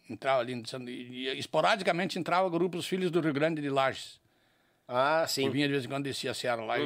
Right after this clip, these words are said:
Speaker 2: Uhum.
Speaker 1: tocaram na região. Senão era nós... Os Troperitos de ponta a ponta, era sexta, sábado e domingo, sexta, sábado e domingo. Se nós quiséssemos tocar o mês inteiro em Santa Catarina, nós tocava. Mas eu,
Speaker 2: Nossa
Speaker 1: eu pedia
Speaker 2: Senhora.
Speaker 1: pro pessoal lá, do, os, os pessoal que nos representava lá,
Speaker 2: Sim.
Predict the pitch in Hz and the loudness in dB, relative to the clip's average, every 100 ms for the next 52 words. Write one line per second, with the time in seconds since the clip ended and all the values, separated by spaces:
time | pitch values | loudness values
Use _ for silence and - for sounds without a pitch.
0 | 139 135 151 127 131 127 120 117 107 - | 0 -2 -2 0 0 0 -4 -4 -8 -4
1 | 156 180 175 180 208 - - _ _ _ | -2 0 0 2 0 -2 -12 _ _ _
2 | _ _ _ _ _ - - 151 139 156 | _ _ _ _ _ -10 -4 0 0 -2
3 | 156 135 - 202 185 117 165 180 147 131 | -4 -4 0 2 2 2 0 0 0 -2
4 | 117 - - 180 165 - 165 151 139 120 | -2 -4 -2 0 0 0 0 0 -2 -2
5 | 156 139 147 135 - 143 131 120 139 139 | -2 -4 -6 -8 -8 -6 -6 -6 -6 -8
6 | - 151 139 - 139 147 - 156 - 127 | -8 -8 -6 -4 -2 0 0 -4 -4 -2
7 | 147 139 104 - _ _ - 160 240 208 | 2 2 0 -8 _ _ -4 0 2 2
8 | 208 214 196 135 110 101 - 151 143 135 | 2 2 2 -2 -6 -8 -8 -8 -6 -6
9 | 147 160 185 165 160 113 _ _ _ - | -8 -8 -10 -8 -8 -12 _ _ _ -16
10 | 180 160 156 135 147 156 156 143 156 151 | -12 -8 -6 -4 -6 -8 -10 -8 -2 -2
11 | 151 147 143 151 139 135 120 113 98 - | -2 -4 -4 0 2 2 -2 -6 -8 -14
12 | - - _ 113 98 117 113 - - 110 | -20 -20 _ -8 -8 -8 -10 -10 -10 -4
13 | 139 - 120 110 110 110 110 101 101 135 | -4 -4 -6 -6 -6 -6 -6 -8 -2 0
14 | 113 117 165 131 - 143 151 | 2 2 0 -2 -6 -2 -2